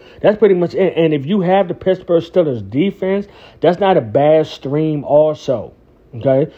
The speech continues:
so let me go back with it again. On the Cleveland side, you start both of the running backs, Nick Chubb, Kareem Hunt. You start Amari Cooper.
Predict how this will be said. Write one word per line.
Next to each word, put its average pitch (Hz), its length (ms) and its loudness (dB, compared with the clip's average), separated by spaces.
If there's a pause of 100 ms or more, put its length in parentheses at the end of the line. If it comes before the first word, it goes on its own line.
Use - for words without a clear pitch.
(100)
so 151 120 0
let 139 120 4
me 165 100 -2
go 160 160 6
back 165 320 0
with 156 260 0
it 156 40 2
again. 147 360 -2 (480)
On 135 120 -4
the 135 60 -6
Cleveland 170 440 0
side, 117 340 -4 (220)
you 135 100 -6
start 131 300 0
both 151 220 0
of 208 60 2
the 196 60 4
running 185 320 2
backs, 165 340 0
Nick 151 280 -2
Chubb, 175 460 0 (160)
Kareem 160 400 -2
Hunt. 131 360 -4 (320)
You 147 180 0
start - 640 0 (220)
Amari 170 420 2
Cooper. 165 520 -4